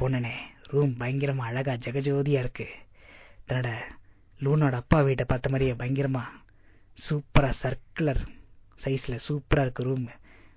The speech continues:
வட்ட வடிவ அறை, அந்த காமன் ரூம். மேல சீலிங் பயங்கர ஹைட்டா இருக்கு. அங்க அப்படியே ஜல்லி ஜொல்லின்னு ஜொலிக்கிற, ஜொலி ஜொலின்னு ஜொலிக்கிற ரேவன்கிளாவோட சிலையை பார்க்கறான்.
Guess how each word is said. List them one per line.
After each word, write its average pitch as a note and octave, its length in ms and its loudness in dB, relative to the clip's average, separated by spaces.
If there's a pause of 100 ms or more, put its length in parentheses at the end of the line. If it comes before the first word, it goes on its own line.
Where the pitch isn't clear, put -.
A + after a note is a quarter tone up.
வட்ட C3 320 0
வடிவ C3+ 300 2
அறை, A#2 500 -8 (480)
அந்த B2 320 -6
காமன் C3+ 360 0
ரூம். A2+ 260 -8 (340)
மேல C3+ 320 2
சீலிங் C#3+ 280 2
பயங்கர C3 440 0
ஹைட்டா C#3 300 0
இருக்கு. B2 340 -2 (1000)
அங்க A#2+ 240 -4
அப்படியே A#2+ 420 0 (760)
ஜல்லி C3+ 140 0
ஜொல்லின்னு C3+ 520 0 (680)
ஜொலிக்கிற, C#3 400 0 (840)
ஜொலி C#3+ 240 2
ஜொலின்னு C#3+ 300 2
ஜொலிக்கிற B2+ 340 -2
ரேவன்கிளாவோட B2+ 500 -2
சிலையை C3 420 0
பார்க்கறான். A#2+ 320 -8